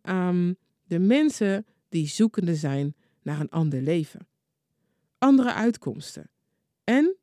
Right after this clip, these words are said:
een verandering van zichzelf. Try Jesus. Dan hoef je niet bang te zijn voor Blue Monday. Dan hoef je niet naar de kalender te kijken om te zien of het de eerste van iets is.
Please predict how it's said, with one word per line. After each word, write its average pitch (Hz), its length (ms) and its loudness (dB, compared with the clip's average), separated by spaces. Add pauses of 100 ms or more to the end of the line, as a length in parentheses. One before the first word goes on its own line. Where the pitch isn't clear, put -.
(180)
een 175 120 -2
verandering 175 580 2
van 143 180 -2
zichzelf. - 760 -10 (1400)
Try 214 520 2
Jesus. - 880 -6 (1600)
Dan 214 140 4
hoef 226 160 6
je 214 100 4
niet 214 140 6
bang 214 240 4
te 208 80 -8
zijn 147 240 -2
voor 139 140 -4
Blue 156 200 2
Monday. 151 500 -2 (1000)
Dan 220 160 2
hoef 226 180 4
je 214 100 -2
niet 247 360 4 (200)
naar 196 160 2
de 196 80 4
kalender 220 480 2
te - 120 -10
kijken 135 440 -6
om 165 180 -2
te - 160 -8
zien 202 360 2
of 175 200 0
het 170 160 -4
de - 100 -6
eerste 202 500 0
van 143 300 0
iets - 240 -8
is. - 420 -10